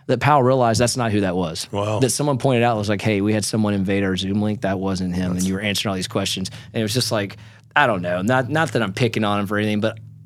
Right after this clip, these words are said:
Speaker 1: it's awareness. It's another point of awareness that I'm always looking at and going, "Hey, man, wh-, wh-, what's really going on there?" And the reality is, I don't think they're very aware of what's happening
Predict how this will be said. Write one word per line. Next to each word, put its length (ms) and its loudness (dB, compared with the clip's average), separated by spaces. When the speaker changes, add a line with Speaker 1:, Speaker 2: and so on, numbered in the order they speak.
Speaker 1:
it's 160 0
awareness. 560 0
It's 120 2
another 280 0
point 240 -4
of 80 -6
awareness 560 -4
that 140 -2
I'm 120 0
always 280 0
looking 260 -2
at 140 -2
and 100 -6
going, 220 -2
"Hey, 160 2
man, 320 -2
wh-, 180 -4
wh-, 260 -2
what's 240 -2
really 220 0
going 240 -2
on 200 0
there?" 240 0
And 340 2
the 140 2
reality 460 4
is, 140 -2
I 80 -4
don't 320 0
think 240 -2
they're 120 -4
very 280 -4
aware 400 -2
of 160 -10
what's 240 -6
happening 580 -6